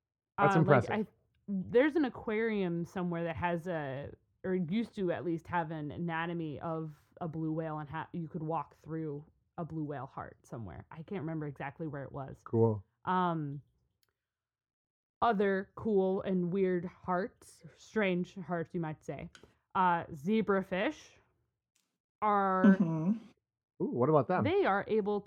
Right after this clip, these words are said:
Speaker 2: to regenerate up to twenty percent of their heart tissue if it is damaged, and they're able to do this within two months.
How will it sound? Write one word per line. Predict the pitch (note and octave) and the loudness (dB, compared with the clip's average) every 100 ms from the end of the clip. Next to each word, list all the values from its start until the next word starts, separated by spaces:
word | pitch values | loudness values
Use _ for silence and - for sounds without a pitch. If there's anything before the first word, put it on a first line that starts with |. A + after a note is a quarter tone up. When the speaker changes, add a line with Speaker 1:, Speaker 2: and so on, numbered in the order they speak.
| - | -4
Speaker 2:
to | G#3 F3+ | -4 -2
regenerate | F3 G3+ F3 G3+ C4 C4 D#3+ D3+ - | -2 -2 -2 0 0 0 -2 -4 -6
up | F3+ - | -8 -8
to | - F3 | -8 -8
twenty | - - A#3 C#4 | -10 -6 -2 -2
percent | C4 B3+ - G3+ D#3 F3 - | -2 -6 -6 -4 -4 -6 -6
of | F#3 F3 | -6 -4
their | F3 | -6
heart | - G3+ - | -4 -8 -8
tissue | - D#3 - D3 D3 | -8 -10 -8 -8 -8
if | - E3 | -8 -6
it | E3 | -6
is | D#3+ | -6
damaged, | - D#3 C3+ C#3+ D#3 E3+ _ _ _ _ _ - | -8 -8 -6 -8 -12 -18 _ _ _ _ _ -6
and | F3 | -2
they're | F#3+ | 0
able | G#3 G3+ | 0 -2
to | - | -4
do | F#3 G3 | -2 -2
this | F#3 - | -2 -4
within | F3+ F3+ E3+ E3+ F3 _ _ - | -4 -2 0 -2 -6 _ _ -8
two | A#3+ A#3 A#3+ A#3 | -4 -2 -2 0
months. | G#3+ E3 - _ - - | 0 -2 -6 _ -20 -20